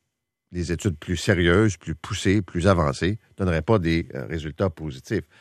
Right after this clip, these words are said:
Mais tu sais, quand vous voyez Trump qui dit, « Ben moi, je prends ça quasiment tous les jours en, comme mesure pour me protéger », puis après ça, qui change d'idée, ben, ça vient comme alimenter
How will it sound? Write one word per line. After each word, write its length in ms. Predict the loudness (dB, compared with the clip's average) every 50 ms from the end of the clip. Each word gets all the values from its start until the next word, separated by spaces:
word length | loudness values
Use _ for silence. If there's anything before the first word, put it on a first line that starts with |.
| _ _ _ _ _ _ _ _ _ _ _
Mais 80 | -20 -12
tu 60 | -8
sais, 80 | 0 2
quand 80 | 4
vous 60 | 4
voyez 200 | 6 6 6 4
Trump 320 | 4 6 6 6 6 6 2
qui 80 | 0
dit, « 100 | 0 2
Ben 140 | 2 4 4
moi, 100 | 4 4
je 60 | 2
prends 220 | 2 0 -2 -2 0
ça 120 | -2 -2
quasiment 300 | 0 0 0 0 0 0
tous 140 | 0 0 -2
les 80 | -2 0
jours 240 | 0 0 0 0
en, 280 | 0 0 -2 -2 -4 -4 -6
comme 220 | -6 -6 -8 -8 -12 _ _ _ _ _ _ _ _ -6
mesure 400 | -2 0 2 4 4 4 4 2
pour 120 | 0 -2 -2
me 120 | -2 -2
protéger », 580 | 0 2 2 2 4 2 2 2 2 0 0 2
puis 80 | 2 2
après 200 | 2 0 0 0
ça, 100 | -2 -2
qui 100 | -4 -2
change 300 | 0 2 4 4 2 2
d'idée, 380 | -2 -4 -4 -2 -2 -2 -2 -4 -12 -20 -20 -20 -20 _ _ _
ben, 60 | -14
ça 160 | -4 0 2
vient 160 | 2 4 4 4
comme 140 | 4 4
alimenter 640 | 4 4 4 4 4 4 4 2 2 0 0 -2 -2